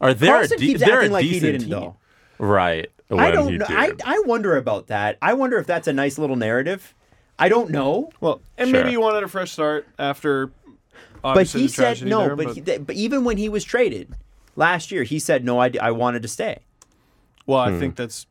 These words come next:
Speaker 3: basically him going, firing a shot across the bow at ownership.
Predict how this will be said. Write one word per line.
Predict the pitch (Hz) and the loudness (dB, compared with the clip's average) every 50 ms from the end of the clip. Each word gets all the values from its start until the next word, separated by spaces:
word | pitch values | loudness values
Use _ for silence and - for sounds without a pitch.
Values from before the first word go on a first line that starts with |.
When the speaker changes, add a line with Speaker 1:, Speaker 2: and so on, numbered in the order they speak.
| _ - | _ -8
Speaker 3:
basically | 143 131 123 123 117 120 117 120 | -6 -6 -6 -6 -8 -8 -8 -6
him | 120 127 117 117 117 | -6 -6 -6 -6 -8
going, | 123 117 117 117 110 110 110 123 135 _ _ _ _ _ - 135 131 120 127 - - - - | -8 -8 -8 -8 -8 -10 -12 -14 -16 _ _ _ _ _ -12 -10 -10 -10 -12 -14 -20 -20 -16
firing | - - 131 120 120 120 120 | -10 -8 -8 -6 -6 -6 -8
a | 120 | -8
shot | - - 120 123 | -8 -8 -8 -8
across | 123 - 131 120 123 - | -8 -8 -10 -10 -10 -10
the | - | -12
bow | 123 123 120 120 120 | -10 -10 -8 -8 -8
at | 120 - - | -10 -10 -10
ownership. | - 135 127 127 127 - - 131 127 | -8 -8 -6 -6 -6 -4 -4 -6 -6